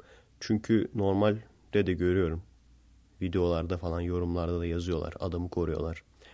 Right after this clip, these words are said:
Olay şu, adam kendisi, yorumu yazan kişi, kendisi sigara içiyor. Sadece kendisi sigara içtiği için başkalarını rahatsız edebilme hakkını kendinde istiyor. Biz buna karşı çıktığımız zaman da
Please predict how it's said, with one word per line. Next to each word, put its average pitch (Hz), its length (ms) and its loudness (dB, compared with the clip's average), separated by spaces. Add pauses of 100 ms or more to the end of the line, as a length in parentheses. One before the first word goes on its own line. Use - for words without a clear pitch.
(200)
Olay 107 300 6
şu, 113 280 2 (260)
adam 104 260 4
kendisi, 101 560 2 (840)
yorumu 87 300 2
yazan 87 340 2
kişi, 87 340 -6 (440)
kendisi 95 360 -2
sigara 95 340 0
içiyor. 92 320 -4 (720)
Sadece 110 520 4
kendisi 98 380 0
sigara 95 280 2
içtiği 87 400 0
için 90 300 -4 (600)
başkalarını 90 480 0
rahatsız 87 280 -2
edebilme 85 520 0 (640)
hakkını 92 680 -2 (140)
kendinde 85 420 0
istiyor. 98 400 0 (680)
Biz 98 200 -2
buna 90 180 2
karşı 87 300 0
çıktığımız 95 440 -2
zaman 87 320 2
da 104 200 -2